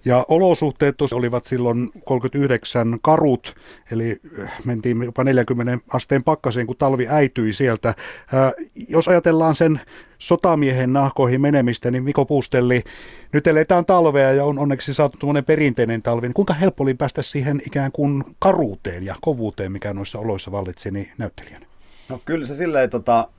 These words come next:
Speaker 2: sanotaan, että meillä on ollut pa-, aika kiva, kiva talvi tää ja pakkanen on ollut kova. Et kyllä, kyllä siihen on niinku päässyt sisälle ja, ja se, vaikka, vaikka tossa kuvausryhmässä on koko ajan semmonen iloinen, iloinen hyvä ilmapiiri, niin kyllä siellä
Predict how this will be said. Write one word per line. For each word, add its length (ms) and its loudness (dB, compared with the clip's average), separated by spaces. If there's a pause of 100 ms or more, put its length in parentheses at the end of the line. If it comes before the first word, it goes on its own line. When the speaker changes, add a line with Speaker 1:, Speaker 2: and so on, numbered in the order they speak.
(120)
Speaker 2:
sanotaan, 360 4
että 240 2 (520)
meillä 200 2
on 60 0
ollut 240 -2
pa-, 120 2
aika 240 2
kiva, 340 0
kiva 240 2
talvi 340 2
tää 240 4
ja 80 0
pakkanen 440 0
on 60 -4
ollut 180 -6
kova. 360 4
Et 160 -6
kyllä, 180 0 (100)
kyllä 160 -4
siihen 280 0
on 120 0
niinku 200 0
päässyt 420 0
sisälle 500 0
ja, 220 0
ja 100 -4
se, 260 2 (600)
vaikka, 300 2
vaikka 320 0
tossa 300 -2 (280)
kuvausryhmässä 1160 2
on 100 0
koko 220 0
ajan 120 6
semmonen 340 -2
iloinen, 520 2
iloinen 360 2
hyvä 240 4 (140)
ilmapiiri, 800 2 (440)
niin 80 -2
kyllä 200 2
siellä 260 4